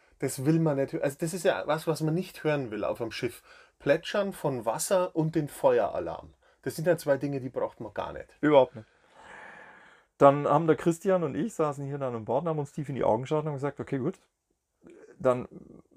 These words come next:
Speaker 2: fährt jetzt der Erste heim, holt seine sieben Sachen und der andere passt aufs Schiff auf." Dann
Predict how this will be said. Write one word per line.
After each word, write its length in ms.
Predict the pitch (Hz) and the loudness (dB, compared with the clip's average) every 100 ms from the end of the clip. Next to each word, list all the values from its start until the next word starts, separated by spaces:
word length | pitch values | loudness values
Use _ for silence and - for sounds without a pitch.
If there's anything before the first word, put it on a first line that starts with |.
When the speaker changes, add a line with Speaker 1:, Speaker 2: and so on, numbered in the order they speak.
| - - | -16 -4
Speaker 2:
fährt 220 | 135 135 | 0 2
jetzt 200 | 139 - | 0 -2
der 80 | 110 | 0
Erste 280 | 127 - 127 | 0 0 -2
heim, 220 | 143 175 | 0 0
holt 180 | 151 151 | -2 -2
seine 220 | 143 135 | -4 -4
sieben 260 | 143 135 | -8 -6
Sachen 300 | 127 127 247 - _ _ _ _ _ _ _ _ _ _ _ _ _ _ _ _ _ - | -4 -6 -8 -16 _ _ _ _ _ _ _ _ _ _ _ _ _ _ _ _ _ -8
und 160 | 131 | 2
der 80 | 135 | 4
andere 220 | 139 151 | 4 0
passt 220 | 151 165 180 | -2 -2 -4
aufs 120 | 165 | -6
Schiff 160 | 196 - | -6 -6
auf." 220 | 208 240 _ _ _ _ _ _ _ _ _ _ _ _ _ _ _ | -6 -8 _ _ _ _ _ _ _ _ _ _ _ _ _ _ _
Dann 260 | 127 123 | -2 -2